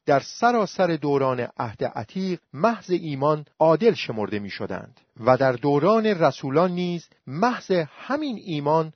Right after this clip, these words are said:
عادل محسوب می‌گشتند. یعنی عادل شمرده شدن تنها محض ایمان در تمامی قرون تا هنگام بازگشت مسیح یگانه راه نجات خواهد ماند. سؤال چهارم،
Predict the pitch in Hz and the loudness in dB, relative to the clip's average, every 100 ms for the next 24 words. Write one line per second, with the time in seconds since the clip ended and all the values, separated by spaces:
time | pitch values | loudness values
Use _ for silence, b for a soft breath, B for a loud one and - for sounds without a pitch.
0 | - 170 175 240 170 - 131 123 101 - | 0 4 6 6 4 0 -4 -4 -4 -8
1 | 123 104 - 110 104 92 - 92 - _ | -8 -8 -10 -8 -6 -6 -10 -12 -12 _
2 | _ 123 156 208 269 - - 135 127 135 | _ 0 2 2 -4 -8 0 2 4 2
3 | 123 - 131 123 120 - 135 131 120 - | 0 -6 -4 -4 -6 -8 -4 -4 -6 -8
4 | 120 117 117 120 208 208 262 233 160 131 | -8 -4 -6 -2 -4 -4 -8 -6 -6 -2
5 | 151 180 _ - 143 - - 147 143 143 | -2 -2 _ 2 2 2 -8 -4 -2 -2
6 | 135 196 285 - 185 160 160 156 _ 143 | -2 -4 -4 2 2 2 -4 -10 _ -2
7 | 127 110 139 135 208 254 247 175 139 110 | -2 -2 -6 -2 -2 0 0 2 0 -2
8 | 139 113 - 113 110 107 - 165 175 - | -4 -4 -6 -10 -6 -8 -8 -12 -12 -14
9 | _ 123 143 156 160 156 156 156 254 208 | _ -2 0 2 0 0 0 0 -2 -2
10 | 180 127 107 127 131 135 _ _ - 156 | -4 -6 -4 -4 -4 -6 _ _ -4 -4
11 | - 131 - 87 - _ _ _ _ - | -2 -6 -6 -16 -18 _ _ _ _ -4
12 | 220 226 226 196 190 185 - - 117 95 | -2 2 2 4 0 -2 -6 -4 -2 -2
13 | 92 85 | -2 -12